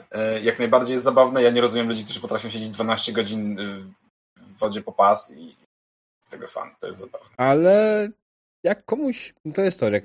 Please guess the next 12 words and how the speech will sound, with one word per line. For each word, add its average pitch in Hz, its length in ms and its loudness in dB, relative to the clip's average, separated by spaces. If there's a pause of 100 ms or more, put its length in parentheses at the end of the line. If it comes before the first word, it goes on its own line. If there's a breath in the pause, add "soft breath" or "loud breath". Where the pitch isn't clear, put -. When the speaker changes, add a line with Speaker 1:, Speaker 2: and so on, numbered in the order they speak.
Speaker 2:
uprawiasz 185 300 2
jakieś 135 220 -4
hobby, 104 380 -4
to 120 380 4
uprawiasz 123 300 2
je 117 80 -4
dlatego, 104 380 0
że 101 80 -4
on 101 100 -4
sprawia 90 260 -6
ci - 100 -20
przyjemność. 78 640 -8